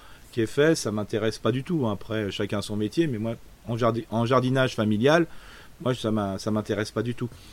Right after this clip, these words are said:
Donc ça, c'est hyper compliqué. Alors, c'est pour ça, moi, j'ai fait le choix, voilà, ça peut être de dire,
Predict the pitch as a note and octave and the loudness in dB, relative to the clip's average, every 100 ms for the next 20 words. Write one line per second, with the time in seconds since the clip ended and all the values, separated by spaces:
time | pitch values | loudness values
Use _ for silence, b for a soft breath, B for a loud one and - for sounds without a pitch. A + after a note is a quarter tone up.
0 | B B A#2 D#3+ D#3 C3+ C3 B2+ C3 A#2 | B B 0 2 4 4 6 4 2 -2
1 | B2 E3 F3 A#2+ C3 A#2+ - D3+ C#3 F3 | 6 8 8 6 2 0 2 4 4 4
2 | C3+ B2 A#2 A2 - A#2+ D3+ - - F#2+ | 6 4 4 2 2 4 4 2 -4 -4
3 | E2+ A2 F3 D#3 G2 G2 - C3 A#2 B2 | -2 -4 -6 -6 -8 -6 0 0 2 4
4 | E3+ | 4